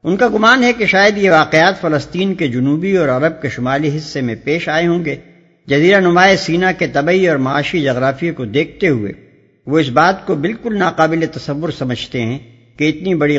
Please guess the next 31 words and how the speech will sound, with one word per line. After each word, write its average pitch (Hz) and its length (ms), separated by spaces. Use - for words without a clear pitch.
قوم 165 300
یہاں 135 220
برسوں 170 460
ایک 156 300
ایک 123 200
جگہ 135 260
پڑاؤ 135 300
کرتی 135 460
ہوئی 123 220
گزر 120 280
سکی 117 340
تھی، 107 200
خصوصاً 190 440
جب 214 240
کہ 190 100
مصر 240 280
کی 185 160
طرف 160 240
سے 170 160
اس 156 160
کی 143 120
رسد 139 300
کا 135 120
راستہ 127 320
بھی 131 160
منقطع 123 540
تھا، 95 180
اور 165 200
دوسری 214 320
طرف 247 320
خود 247 160